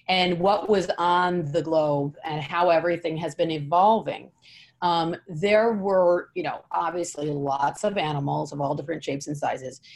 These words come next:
And starting about sixty million years ago, there were large numbers of, there, well, first of all, there, there was the emergence of grassland ecosystems. And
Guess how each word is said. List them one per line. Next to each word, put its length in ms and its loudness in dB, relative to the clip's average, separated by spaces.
And 460 0
starting 320 0
about 200 -2
sixty 340 -4
million 340 -4
years 260 -6
ago, 320 -4
there 260 0
were 420 0
large 560 2
numbers 580 -4
of, 400 -2
there, 180 2
well, 180 2
first 160 2
of 60 0
all, 80 4
there, 220 0
there 120 2
was 160 2
the 100 2
emergence 440 2
of 80 -6
grassland 640 -2
ecosystems. 640 -10
And 260 0